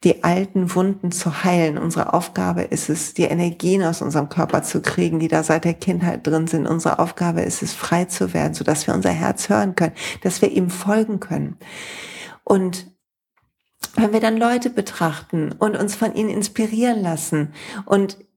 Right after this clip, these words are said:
von dieser Frequenz, die so, die wir hö-, erhöhen können, statt uns mit anderen runterzuziehen und über Probleme auszutauschen, was nie ein Problem löst. Ist das schon mal jemand aufgefallen,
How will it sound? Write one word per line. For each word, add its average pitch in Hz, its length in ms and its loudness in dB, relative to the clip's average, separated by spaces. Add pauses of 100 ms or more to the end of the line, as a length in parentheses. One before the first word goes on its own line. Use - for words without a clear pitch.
von 202 260 2
dieser 208 260 0
Frequenz, 220 1000 0
die - 500 -2 (120)
so, 196 380 0
die 196 260 0
wir 202 200 2
hö-, 240 140 2
erhöhen 220 540 0
können, 156 280 -2
statt 240 320 0
uns 208 200 -2
mit 196 180 0
anderen 208 260 2
runterzuziehen 208 840 0
und 175 120 -2
über 185 180 -2
Probleme 214 580 0
auszutauschen, 180 760 0
was 269 200 2
nie 320 240 4
ein 330 100 0 (200)
Problem 269 400 0
löst. 285 500 2
Ist 226 260 0
das 262 120 2
schon 262 100 -4
mal 254 60 0
jemand 247 260 0
aufgefallen, 247 500 0